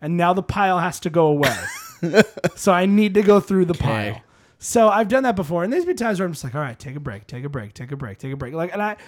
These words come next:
Speaker 1: and I'll get the job done. But this is the first time in my life where I've actually been like, "No, you are gonna power through this. You are gonna keep going,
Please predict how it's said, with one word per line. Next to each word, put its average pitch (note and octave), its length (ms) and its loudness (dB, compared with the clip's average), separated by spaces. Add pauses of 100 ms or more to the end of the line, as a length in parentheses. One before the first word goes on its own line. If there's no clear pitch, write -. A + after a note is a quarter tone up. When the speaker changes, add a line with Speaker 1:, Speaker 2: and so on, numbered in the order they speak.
(160)
Speaker 1:
and A3 120 2
I'll B3+ 120 2
get B3+ 160 -10
the C4 80 -4
job B3+ 320 0
done. G#2+ 220 -8 (260)
But E3 120 -4
this A3+ 160 -4
is C4 100 -6
the C4 100 -2
first A3+ 280 -4
time G#3+ 160 -4
in F#3+ 40 -4
my F3 140 0
life D#3+ 300 -2
where C3+ 80 -4
I've C3 140 -6
actually C#3+ 320 -8
been C3 180 -6
like, A#2 400 -8
"No, F3+ 500 8 (160)
you B3+ 220 6
are A3+ 80 4
gonna F3 240 0
power B3 480 4
through B3 240 4
this. F3 420 2 (260)
You A3 140 2
are B3+ 80 0
gonna G#3+ 200 2
keep C4+ 340 4
going, G#3 440 6